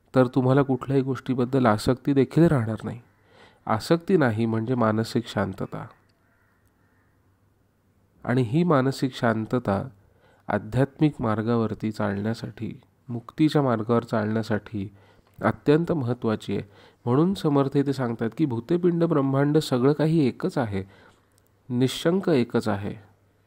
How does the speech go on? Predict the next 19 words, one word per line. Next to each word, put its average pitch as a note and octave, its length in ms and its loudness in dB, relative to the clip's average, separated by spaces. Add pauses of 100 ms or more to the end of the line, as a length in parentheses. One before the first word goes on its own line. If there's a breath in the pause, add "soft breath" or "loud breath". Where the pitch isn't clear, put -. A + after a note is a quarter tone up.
(120)
सर्व B2+ 260 0
भूती C3+ 300 0
आत्मा A#2+ 340 0
एकच D3 300 -2
आहे, G#2+ 240 0 (380 loud breath)
पण C#3+ 200 2
सगळ्यांमध्ये B2+ 920 0
तुला A#2 380 -2 (160)
ते C3 100 0
सस्वरूप C3+ 680 -2
दिसणारं A#2+ 600 0
नाही. G2+ 360 -2 (560 soft breath)
त्याच्यासाठी B2 480 -4
तुला B2+ 240 2
प्रयत्न D3 420 0
करावे A#2+ 260 0
लागतील. G2+ 380 -6
आपापल्या A#2+ 480 -4
रूपामध्ये, A#2 680 -4